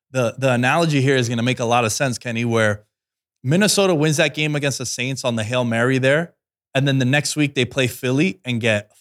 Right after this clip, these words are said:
throttled. And then what do you have? You have them beat Buffalo the way they did. I think it was the biggest upset from, like, uh, Pro Football Reference and, uh,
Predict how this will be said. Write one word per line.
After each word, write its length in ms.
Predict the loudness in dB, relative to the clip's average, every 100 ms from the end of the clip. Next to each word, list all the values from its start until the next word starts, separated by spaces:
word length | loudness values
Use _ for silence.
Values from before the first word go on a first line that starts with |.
| _
throttled. 580 | -14 -6 0 0 -2 -8 _ _ _ _ _ _ _
And 120 | -4 0
then 120 | 0
what 120 | 2
do 80 | 2
you 160 | 2
have? 380 | 2 0 0 -4 _
You 140 | -6
have 240 | -2 -2 0
them 200 | -2 -2
beat 300 | -4 -4 -2
Buffalo 380 | -2 -2 -2 -2
the 120 | 0
way 120 | 0
they 140 | -2 -4
did. 300 | -4 -8 -10 _ _ _ _ _ -8
I 80 |
think 200 | -4 -2
it 40 | 0
was 180 | 2 0
the 100 | -2
biggest 440 | -2 0 0 -2
upset 440 | -4 -6 -2 -2 -2
from, 280 | -4 -2 0
like, 340 | -2 -4 -8
uh, 320 | -8 -6 -8 -10 _ _
Pro 200 | -4 -4
Football 420 | -4 -8 -2 -2
Reference 680 | 0 -2 -2 -10 -8 -10 -8
and, 220 | -6 -4
uh, 260 | -4 -6